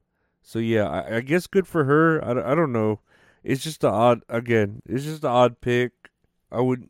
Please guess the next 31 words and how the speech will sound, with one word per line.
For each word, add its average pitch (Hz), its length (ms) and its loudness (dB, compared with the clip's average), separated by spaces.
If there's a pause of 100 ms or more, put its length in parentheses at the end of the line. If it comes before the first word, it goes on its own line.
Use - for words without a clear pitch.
wanna 117 360 -4
know 117 280 -2
more 113 400 -4
about 110 340 -6
why 107 240 -10
she 117 200 -16
was 120 160 -12
picked, - 440 -12 (600)
but, 107 500 -2 (120)
you 147 160 -6
know, 104 240 -6 (480)
it, 107 340 -8
there's, 127 360 -4
there's 131 260 -2
reasons 123 400 -6
for 110 180 -8
everything. 113 540 -10 (560)
There's 113 180 -2
always, 110 400 4
like, 104 400 -4
uh, 98 360 -8 (960)
fucking 104 800 -6 (260)
reasons 110 480 -6
behind 107 720 -6 (480)
other 117 320 -2
reasons 123 720 -4
for 117 160 -4
why 110 260 0
it 113 220 -4
did 117 200 -8
that, 117 300 -2